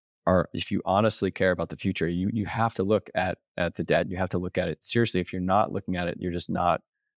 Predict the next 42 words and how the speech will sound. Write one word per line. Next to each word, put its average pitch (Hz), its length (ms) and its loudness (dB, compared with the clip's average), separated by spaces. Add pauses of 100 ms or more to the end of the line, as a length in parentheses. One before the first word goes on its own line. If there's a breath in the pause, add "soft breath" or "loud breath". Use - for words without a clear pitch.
(180)
being 87 300 4
serious, - 600 0
um, 85 380 0 (420)
at 98 80 0
all. 98 140 6
And 92 120 0
you, 101 80 0
and 101 80 0
you're 98 100 0
right, 107 140 4
you 101 80 0
know, 98 40 -2
the 92 100 -4
progressive 95 440 -2
platform 95 420 0
of, 87 260 -2
you 104 100 0
know, 92 40 2
informed 98 400 -2
by 92 160 0
the 90 300 -2 (580)
economic 92 480 2
theories 95 300 -2
of, 82 180 -10
of - 120 -8
people 95 180 2
like 92 120 2
Stephanie 90 380 0
Kelton 92 460 0
and, 87 100 0
you 85 80 0
know, 85 80 -2
modern 87 260 -2
monetary 90 420 -2
theory, 90 340 -2
you 90 80 -2
know, 87 80 -4
the 85 80 -6
debt 87 240 2
doesn't 78 320 -2 (180)
matter. 107 480 2 (420)
Um, 87 480 0